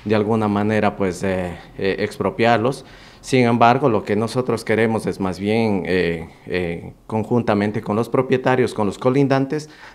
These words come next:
llevar estos trabajos, ya que es un beneficio, ¿no?, en sí, de forma directa para los colindantes y algunos que ocupan de, o se sirven de estas aguas. Entonces, eso es lo que venimos haciendo.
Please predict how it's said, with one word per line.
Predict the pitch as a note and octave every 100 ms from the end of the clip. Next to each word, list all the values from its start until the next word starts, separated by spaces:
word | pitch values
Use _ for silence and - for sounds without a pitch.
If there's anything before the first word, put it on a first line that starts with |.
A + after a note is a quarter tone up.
| -
llevar | A2 A#2+ E3
estos | - - F#2 -
trabajos, | F2+ E2+ E2+ F2+
ya | A2+ B2
que | C#3+
es | C3
un | B2+ A#2
beneficio, | A#2+ B2 C#3 C3 A#2
¿no?, | G2+ G#2 - - - _
en | A2 G#2
sí, | G2+ B2+ D#3+ C#3
de | G2+ G#2
forma | - C#3+ C#3+
directa | C3 C3+ D3+ E3+ G3
para | - G#2 F#2+
los | F#2 -
colindantes | F#2+ F#2 F#2 G#2+ C#3+ D3 C3+ - - -
y | B2+ B2
algunos | A2+ B2+ C#3+ -
que | G#2+
ocupan | - C3+ C3 G2
de, | F#2+ F#2
o | D#2 G2
se | G2 G2
sirven | - C3 C3 G#2
de | E2+
estas | - E2+ D#2+
aguas. | D#2+ C#2 D#2
Entonces, | F#2+ B2 B2 F#3
eso | F#3
es | E3
lo | C#3+
que | B2+
venimos | B2 C3+ C3+ B2+
haciendo. | C3 C#3+ C#3+ C#3+